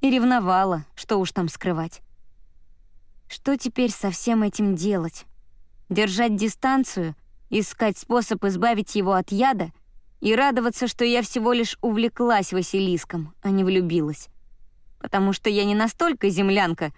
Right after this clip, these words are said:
чтобы становиться фавориткой. А если я ошибаюсь, и маг не прав насчёт Шейда? В том-то и фокус, что точной уверенности ни в чём нет.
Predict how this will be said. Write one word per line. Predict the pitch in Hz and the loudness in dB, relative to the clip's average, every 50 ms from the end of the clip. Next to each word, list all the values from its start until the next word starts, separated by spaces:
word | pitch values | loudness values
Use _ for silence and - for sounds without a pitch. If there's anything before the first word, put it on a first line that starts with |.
| - _ - | -16 _ -16
чтобы | - - - 208 175 190 | -8 -4 -2 -2 0 -2
становиться | 180 - - 208 202 208 233 226 220 - - 220 185 | -2 -2 -2 0 2 2 2 2 0 -2 -2 -4 -4
фавориткой. | - 220 202 202 226 220 220 196 - - - 185 175 - - - - - - - - - - - - - - - - - - - - _ - - - - | -2 0 0 0 2 0 0 -2 -4 -6 -10 -14 -16 -16 -18 -20 -20 -20 -20 -20 -20 -20 -20 -20 -20 -20 -20 -20 -20 -20 -20 -20 -20 _ -20 -20 -10 -4
А | - 196 | -2 0
если | 196 208 247 254 - - 233 | 0 0 0 -2 -2 -2 -2
я | 214 190 180 180 180 | 0 0 0 0 0
ошибаюсь, | 170 - - 185 165 156 170 170 196 254 285 - - - - - - - - - - - - - - - - | 0 -2 -4 -4 -4 -2 0 0 0 0 -2 -4 -6 -12 -20 -20 -20 -20 -20 -20 -20 -20 -20 -20 -10 -4 0
и | 233 233 | 2 4
маг | 233 233 240 226 - - | 4 4 2 0 0 0
не | 220 208 | 0 0
прав | 185 - 196 185 175 175 - - | 0 0 2 2 2 0 0 0
насчёт | 220 226 220 - - 254 233 - | 0 0 0 -2 -2 -4 -4 -4
Шейда? | - - 269 254 247 240 214 240 233 - - _ - - - - - - - - - - - - - - - - - - - | -4 0 0 2 2 2 0 0 -2 -4 -8 _ -20 -20 -20 -20 -20 -20 -20 -20 -20 -20 -20 -20 -20 -20 -20 -20 -20 -20 -20
В | - - - | -20 -20 -10
том-то | - - 247 240 226 - - 226 | -4 -2 0 0 0 0 -2 -2
и | 220 214 | -4 -4
фокус, | 185 - - - 254 233 - - 180 170 - - - - - - - - - - - | -4 -6 -4 -2 -2 -2 -2 -4 -8 -10 -10 -12 -18 -20 -20 -20 -20 -20 -20 -18 -14
что | - - - - 190 175 - - - | -14 -10 -6 -4 -4 -4 -4 -4 -2
точной | 254 254 - - - 247 247 240 240 240 233 | -2 -2 -2 -2 0 0 2 2 2 2 2
уверенности | 202 175 214 226 233 220 214 208 208 202 - - - - 180 | 2 2 2 2 2 2 0 0 0 -2 -4 -6 -6 -4 -2
ни | 170 165 160 151 | -2 -2 -2 -4
в | - - | -8 -12
чём | - - - 180 175 175 170 160 156 | -12 -8 -6 -4 -2 -2 -2 -2 -4
нет. | 156 160 165 | -6 -6 -8